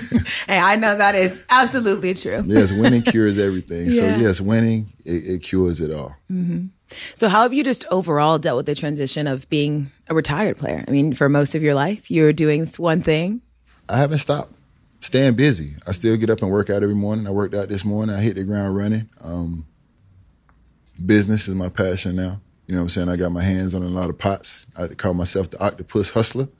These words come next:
Speaker 2: You know what I'm saying?
Speaker 1: <laughs>
Speaker 2: Just
Speaker 1: I might take that.
Speaker 2: Yeah, I just like to call myself the octopus hustler. I mean, what, what, what you want, like, what you need, what the city need. You know what I'm saying? We got affordable housing. You know what I'm saying? We all understand,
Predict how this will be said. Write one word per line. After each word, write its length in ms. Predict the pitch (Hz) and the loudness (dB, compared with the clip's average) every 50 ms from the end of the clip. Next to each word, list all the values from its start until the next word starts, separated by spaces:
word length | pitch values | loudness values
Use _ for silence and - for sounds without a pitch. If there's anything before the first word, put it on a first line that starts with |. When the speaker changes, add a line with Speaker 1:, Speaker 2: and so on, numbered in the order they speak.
| _ - - - - - - - - - | _ -20 -20 -18 -16 -16 -14 -14 -12 -6
Speaker 2:
You 60 | 90 | 0
know 80 | 98 101 | 0 2
what 120 | 101 101 | 2 2
I'm 40 | - | 2
saying? 320 | - - 110 113 107 110 110 | 2 2 2 2 2 2 2
Speaker 1:
<laughs> 20 | |
Speaker 2:
Just 280 | 107 107 107 - - - | 2 0 0 2 2 2
Speaker 1:
I 60 | 311 | 2
might 200 | 359 359 349 349 | 4 4 2 4
take 220 | - 320 311 - - | 2 0 0 2 2
that. 260 | 202 185 - - - _ | 0 0 0 -4 -6 _
Speaker 2:
Yeah, 240 | - 156 175 147 113 | -2 0 2 2 2
I 60 | 117 | 2
just 120 | 131 120 | 2 2
like 140 | 135 123 120 | 0 0 0
to 60 | 120 | 0
call 180 | 120 302 135 117 | 0 2 2 2
myself 320 | 113 117 117 - 123 117 | 2 2 2 2 2 2
the 80 | 107 98 | 2 2
octopus 480 | 107 113 104 107 107 - 123 117 110 - | 0 0 0 -2 -2 0 0 0 2 2
hustler. 320 | 117 113 113 - 113 110 | 0 0 0 0 -2 -2
I 60 | 113 | 0
mean, 200 | 113 117 120 117 | 0 0 0 2
what, 220 | 113 117 113 - - | 2 0 -2 -2 -2
what, 240 | 98 107 95 67 | -4 -4 -2 0
what 220 | 87 107 110 - - | -2 -2 -2 -2 -2
you 80 | 117 | 0
want, 340 | 110 131 135 117 92 - - | 2 2 2 2 0 -4 -8
like, 220 | 82 82 85 82 73 | -10 -10 -10 -10 -8
what 260 | 82 92 92 - - | -6 -6 -6 -6 -4
you 80 | 104 | 0
need, 300 | 107 120 131 131 120 98 | 2 4 4 4 2 2
what 140 | 85 95 92 | -2 -4 -4
the 60 | - | -4
city 320 | 95 - - 131 127 117 101 | -4 -2 0 2 2 2 0
need. 280 | 92 90 85 80 78 | 0 0 -2 -2 -4
You 100 | 76 82 | -4 -4
know 60 | 87 92 | -4 -2
what 60 | 92 | -2
I'm 40 | 87 | -2
saying? 340 | - - 104 101 104 104 101 | -2 -2 -2 -2 -2 -2 -2
We 80 | 98 98 | 0 0
got 180 | 98 95 95 | 0 0 -2
affordable 460 | 92 92 - 104 107 113 113 107 107 104 | -2 -4 -2 0 0 0 0 0 -2 0
housing. 480 | 113 120 123 117 98 82 71 80 78 | 0 2 2 2 0 0 -4 -6 -6
You 80 | 82 85 | -4 -4
know 60 | 87 | -4
what 40 | 90 | -4
I'm 40 | 92 | -4
saying? 220 | 87 - 95 92 | -4 -4 -4 -4
We 100 | 98 101 | -2 -2
all 200 | 101 101 104 101 | -2 -2 -2 -2
understand, 760 | 107 107 107 107 104 - - - 120 120 113 104 98 95 92 | 0 0 0 0 0 -4 -2 0 2 2 2 2 0 0 -2